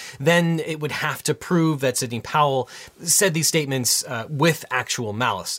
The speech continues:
which is a pretty high burden. And fair enough, as we covered on this very channel, Sidney Powell might be right about this, and Dominion faces an uphill battle to be able to prove the allegations that they included in their complaint.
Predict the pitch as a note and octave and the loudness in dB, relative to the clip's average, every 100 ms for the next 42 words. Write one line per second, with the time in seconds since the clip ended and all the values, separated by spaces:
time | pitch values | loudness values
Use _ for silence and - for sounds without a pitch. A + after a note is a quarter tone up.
0 | - E3+ F3+ D3+ - - F#3 C3+ G2+ F2+ | -6 -4 -2 -2 -4 -2 -2 0 -2 -6
1 | F2+ C2 - - C#4 E4+ E4 C4 - E3+ | -10 -14 -20 -4 0 2 4 2 0 -2
2 | F#3+ G#3+ G3+ A3+ G3+ - G3+ B3 A3+ F3+ | 0 0 0 2 0 0 2 2 2 2
3 | G#3+ G#3 F#3+ B3+ C#4 G#3+ F#3+ E3+ - A3 | 4 2 2 2 4 2 0 -2 -2 0
4 | G3+ G3 G#3+ G#3 F#3 G3 G3 F3+ B3+ G#3 | 0 2 2 0 0 0 0 2 4 2
5 | D3+ F3 G#3 - D3 E3+ F3 D3+ C#3+ E3 | 2 2 2 0 2 2 2 0 0 2
6 | F#3 F3+ F3 E3 D#3+ C#3+ C#3+ C#3+ D3 B2+ | 2 2 0 0 0 0 0 -2 -2 2
7 | G3 G#3 E3+ D3 D3 D3+ D3+ D3 D3+ C3 | 2 2 -2 -6 0 0 0 0 0 -2
8 | - F3 G3 F3 C#3 A#2 A#2+ G#2 G#2 - | -6 -2 0 0 -2 0 0 -2 -4 -4
9 | A2+ A#2 - - - B2+ A#2+ A2 A2 A2+ | -6 -6 -10 -18 -4 -4 -2 -2 -2 -2
10 | A2 _ C#3 A2+ G3+ F3+ A2+ A2+ G2+ G2 | -6 _ -8 -4 -2 -2 -2 -6 -4 -6
11 | - C3+ - D3+ | -4 -2 0 -2